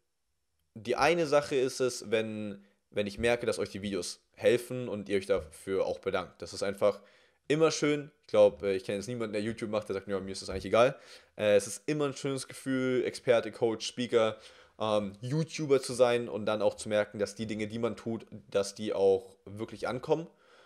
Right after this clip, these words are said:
Ähm, übrigens, wenn ich jetzt die ganze Zeit aus dem Fenster geschaut hab, das ist einfach unser Garten. Ich bin ja aktuell noch bei meinen Eltern, ähm, aus der Sommerpause daheim. Ähm, und der, ich, keine Ahnung, ich hab da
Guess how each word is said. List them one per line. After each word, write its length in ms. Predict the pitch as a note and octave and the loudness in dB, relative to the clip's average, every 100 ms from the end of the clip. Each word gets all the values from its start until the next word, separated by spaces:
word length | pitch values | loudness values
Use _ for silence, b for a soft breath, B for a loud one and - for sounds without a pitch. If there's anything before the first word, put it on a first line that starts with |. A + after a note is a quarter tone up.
| b - | b 0
Ähm, 540 | A2+ A2+ G#2+ G#2 F2+ _ _ - | 2 2 -2 -6 -8 _ _ -6
übrigens, 280 | A2+ G2+ | -6 -4
wenn 80 | G2+ | -6
ich 60 | G2+ | -4
jetzt 140 | G2+ | -4
die 40 | G#2+ | -2
ganze 180 | G#2 | -2
Zeit 60 | G#2 | -4
aus 80 | G2 | -4
dem 40 | |
Fenster 220 | A#2 A2 | -6 -6
geschaut 240 | G2+ G#2+ G#2 | -6 -2 2
hab, 180 | G2+ - - _ _ _ - - | 2 0 -20 _ _ _ -12 -2
das 160 | G#2 | 0
ist 40 | G2+ | 0
einfach 140 | G2+ | -4
unser 180 | G2+ F#2+ | 0 2
Garten. 520 | G2 G#2 G#2+ F#2+ F#2+ _ | 4 4 2 -8 -12 _
Ich 120 | F#2+ | -18
bin 100 | F2+ | -12
ja 140 | F#2 F2 - | -8 -8 -8
aktuell 260 | F2+ - F#2+ | -10 -6 -6
noch 100 | - | -4
bei 100 | F#2 | -6
meinen 160 | F2+ | -4
Eltern, 400 | F#2 G2 G2 F#2+ b b b - | -4 0 -2 -2 b b b -8
ähm, 440 | F#2 F2+ F2+ D#2 _ | -6 -6 -8 -16 _
aus 140 | - - | -10 -6
der 80 | |
Sommerpause 580 | F#2 F#2 - F2+ F2+ F2 | -4 -4 -2 -4 -4 -6
daheim. 440 | - F2+ F#2 G2+ G#2+ b b b - | -4 -4 -4 -6 -10 b b b -12
Ähm, 420 | F#2+ F#2+ F2+ D#2+ _ | -6 -6 -6 -16 _
und 240 | F2+ E2+ - | -18 -10 -4
der, 220 | E2+ - | -4 -4
ich, 180 | D#2 - | -14 -12
keine 160 | F2+ | -10
Ahnung, 180 | E2+ E2+ | -6 -8
ich 100 | E2 | -10
hab 120 | - | -6
da 280 | F2 F2 | 0 0